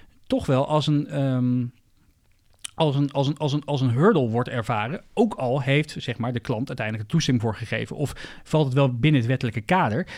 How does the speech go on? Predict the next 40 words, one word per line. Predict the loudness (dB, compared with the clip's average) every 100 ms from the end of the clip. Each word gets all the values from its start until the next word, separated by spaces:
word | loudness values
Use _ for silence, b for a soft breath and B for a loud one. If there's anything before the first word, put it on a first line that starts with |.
| B
Maar | 0
zijn | 2
er | 2
dan | 0 -4 _ 0
toch | 0 2 -4 -8 -14 -10
en | -4
dat | -4
hoor | -2 0
je | 0
veel | 0 -2
uit | -4
de |
praktijk, | -8 -4 0 0 -2 -6
eh, | -4 -2 -2 -4 -6 -8 -10 -4
off | -4 -2
the | -2
record, | -4 -6 -8 -4
dat | -4
er | -4
toch | -6 -6 -2
vaak, | -2 -2 -4
eh, | -8 -6 -6 -8 -10 -12
v-, | -10
eh, | -10 -8 -8 -10 -12 -20 -12 -4 -4
eh, | -4 -4 -6 -6 -2
compliance | 4 6 4 2
afdelingen | 0 2 2 0
zijn | 0 0 0 -4 B B 0
die, | 4 4 0
eh, | -2 0
de | 2
innovatie | 2 4 4 2 -2 0
tegenhouden. | 0 0 -4 -6 -8 -10 -12
Omdat | -2 2 2
ze | 2 0 0 -10 -10 -2
denken, | 0 2 0 0
"Better | 2 2 2
safe | 2 2 2
than | 0 -2
sorry." | 2 2 2